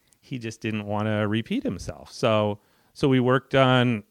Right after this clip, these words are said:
a plan for a par three hole that was kind of a peninsula green sticking in from the back, and it was on a diagonal, and it was just different.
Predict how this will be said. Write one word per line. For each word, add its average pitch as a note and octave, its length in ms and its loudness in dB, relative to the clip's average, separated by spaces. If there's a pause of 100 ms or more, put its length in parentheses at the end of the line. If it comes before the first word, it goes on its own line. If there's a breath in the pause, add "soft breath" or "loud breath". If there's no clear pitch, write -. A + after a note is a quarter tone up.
a A#2+ 80 -2
plan A#2+ 460 -2
for B2 140 0
a A#2 60 2
par A2+ 260 2
three A#2 200 -2
hole A#2+ 180 4
that G#2+ 160 0
was G2+ 140 -8
kind G#2+ 200 -2
of G#2 100 -4
a G#2 60 -2
peninsula A2 600 -4
green A2 360 -4
sticking A2+ 400 -6
in A2 140 -2
from G#2+ 200 -4
the G2 120 -6
back, G2 420 -2
and F#2+ 100 -6
it F#2+ 80 -6
was F#2+ 180 -8
on G#2 120 -4
a G2+ 100 -2
diagonal, G2+ 680 -4
and A#2 80 -2
it A#2+ 40 0
was A#2+ 140 -2
just - 220 -4
different. - 320 -12